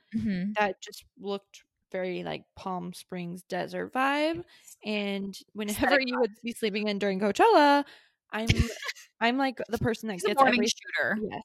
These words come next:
Speaker 2: I get everything done as soon as possible, and then I'm, like,
Speaker 1: Mm-hmm.
Speaker 2: good to go the rest
Speaker 1: As
Speaker 2: of the
Speaker 1: the
Speaker 2: day.
Speaker 1: day.
Speaker 2: Yeah, and you're, like, the opposite. You're like, "We'll do it
Speaker 1: Yes.
Speaker 2: whenever I feel like doing it."
Speaker 1: Yes.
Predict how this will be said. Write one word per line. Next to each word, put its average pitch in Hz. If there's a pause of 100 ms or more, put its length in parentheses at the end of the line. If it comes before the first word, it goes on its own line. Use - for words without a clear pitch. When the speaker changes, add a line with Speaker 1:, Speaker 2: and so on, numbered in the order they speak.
Speaker 2:
I 220
get 214
everything 226
done 196
as 190
soon 208
as 196
possible, 262
and 208
then 202
I'm, 190
like, 185
Speaker 1:
Mm-hmm. 160
Speaker 2:
good 185
to 202
go -
the -
rest -
Speaker 1:
As 185
Speaker 2:
of 180
the 185
Speaker 1:
the -
Speaker 2:
day. -
Speaker 1:
day. 190 (420)
Speaker 2:
Yeah, 214 (260)
and 214
you're, 202
like, 185 (100)
the -
opposite. -
You're -
like, - (120)
"We'll 208
do 196
it 190
Speaker 1:
Yes. -
Speaker 2:
whenever 202
I 185
feel -
like 196
doing 190
it." - (180)
Speaker 1:
Yes. -